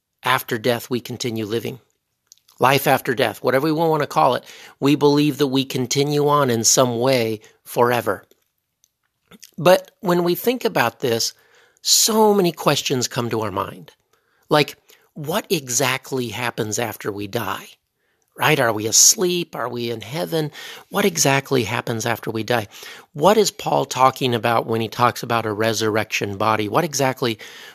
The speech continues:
will we be like? Will we recognize one another?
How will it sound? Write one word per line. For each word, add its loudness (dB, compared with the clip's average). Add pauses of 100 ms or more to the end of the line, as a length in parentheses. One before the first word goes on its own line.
will 2
we -2
be 2
like? -6 (320)
Will 4
we -2
recognize 0
one -2
another? 0